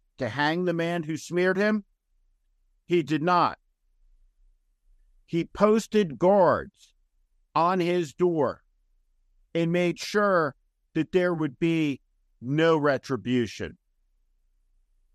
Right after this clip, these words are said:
Now, again, retribution.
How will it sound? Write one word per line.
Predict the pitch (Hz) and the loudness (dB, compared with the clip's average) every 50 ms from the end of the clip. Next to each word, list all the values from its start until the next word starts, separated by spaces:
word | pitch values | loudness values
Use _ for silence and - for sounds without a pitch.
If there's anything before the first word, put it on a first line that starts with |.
| _ _ - | _ _ -8
Now, | - 135 143 135 127 | -4 -2 0 0 0
again, | 123 107 101 180 196 160 127 92 73 - _ _ _ _ _ _ _ _ _ _ _ _ _ _ _ _ _ _ _ _ _ _ _ _ _ - | 0 0 2 2 2 2 2 -2 -6 -12 _ _ _ _ _ _ _ _ _ _ _ _ _ _ _ _ _ _ _ _ _ _ _ _ _ -6
retribution. | 117 143 170 165 - - - 160 131 - 143 151 151 147 131 - - 101 - | -2 0 0 0 0 -2 -6 -6 -4 -2 -2 0 0 0 -2 -4 -8 -14 -14